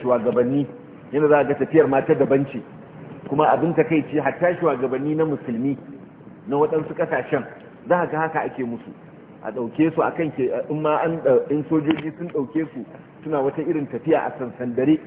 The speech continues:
eh, a tafiyar ba mai gaggawa ba, a hankali. To, duk wannan ya saɓa da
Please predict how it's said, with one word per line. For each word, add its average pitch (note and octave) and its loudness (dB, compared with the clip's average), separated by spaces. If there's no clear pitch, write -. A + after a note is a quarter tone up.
eh, B2 -4
a A#2 -6
tafiyar C3 6
ba C3 4
mai B2 0
gaggawa D3 6
ba, C#3+ 0
a - -2
hankali. C3 0
To, B2 -6
duk D3 -2
wannan G3+ 4
ya C#3 2
saɓa B2+ -2
da G#2+ -2